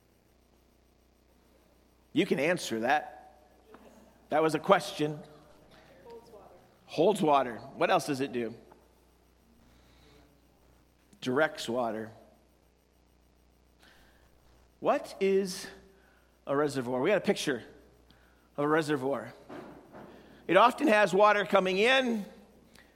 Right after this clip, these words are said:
Speaker 1: and very, as Scott said, controlled going out. What's a river?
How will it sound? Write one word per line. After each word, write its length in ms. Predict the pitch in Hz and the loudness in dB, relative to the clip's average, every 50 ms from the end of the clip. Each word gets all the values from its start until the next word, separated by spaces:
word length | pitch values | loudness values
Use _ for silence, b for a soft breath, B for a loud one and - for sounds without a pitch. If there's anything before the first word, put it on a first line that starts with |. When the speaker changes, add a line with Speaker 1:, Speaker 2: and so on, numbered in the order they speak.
| b b b - | b b b -2
Speaker 1:
and 240 | 160 165 165 156 | -2 0 0 0
very, 520 | 139 151 196 208 202 202 190 180 180 185 190 | 0 0 2 2 4 4 4 2 2 2 0
as 160 | 180 175 160 | 0 -2 -2
Scott 380 | - - - - 220 214 185 - | -4 -8 -4 -2 0 0 0 2
said, 240 | 196 185 175 175 | 2 2 2 2
controlled 800 | - - 160 156 - - - - 220 226 220 220 208 185 175 156 - B B B B B B | 0 -2 -2 -2 -4 -4 0 4 6 6 6 6 4 2 -2 -8 -10 B B B B B B
going 320 | 147 185 190 185 175 170 | 0 2 2 2 2 2
out. 400 | 165 170 135 113 - - - - - - - - - - - - - - - - - - _ _ _ _ - - _ _ _ _ _ _ _ _ _ b b b b b b b b b b b b _ _ _ - | 0 0 0 -4 -6 -10 -14 -12 -12 -12 -12 -12 -14 -16 -18 -20 -20 -20 -20 -20 -20 -20 _ _ _ _ -20 -20 _ _ _ _ _ _ _ _ _ b b b b b b b b b b b b _ _ _ -8
What's 140 | - 285 - | -2 2 4
a 60 | 330 | 4
river? 340 | 180 165 202 214 185 110 | 6 6 4 4 2 0